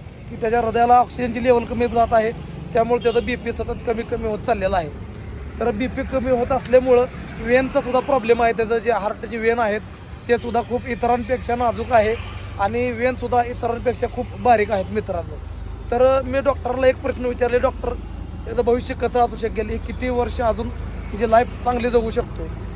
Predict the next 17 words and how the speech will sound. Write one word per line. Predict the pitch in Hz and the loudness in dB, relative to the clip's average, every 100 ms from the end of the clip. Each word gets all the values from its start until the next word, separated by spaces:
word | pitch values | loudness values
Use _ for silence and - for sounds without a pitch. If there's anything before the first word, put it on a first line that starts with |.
| - - - | -10 -6 -2
तर | 233 | 2
डॉक्टरांनी | 262 - 254 262 277 277 277 - - | 2 2 -2 -2 -2 -4 -6 -10 -2
सांगितलं | 262 247 226 247 | 0 0 -4 -4
की, | 240 | -2
"मी | 254 | 2
एवढं | 247 247 247 - | 4 4 2 0
जास्त | 247 247 247 | 2 4 2
काय | 247 | 0
सांगू | 269 247 240 | 0 0 0
शकत | 254 233 220 | 0 0 0
नाही, | 208 - - - - | 0 -2 -6 -8 -6
पण | 233 233 | -4 -2
तुम्ही | 247 254 | 0 0
पुढं | 214 240 | 2 2
कार्डिओलॉजिस्टला | - 254 226 240 226 226 - 226 | 2 0 4 4 4 -2 -2 0
जाऊन | 233 233 | 0 0
भेटा | 247 240 220 | 2 4 4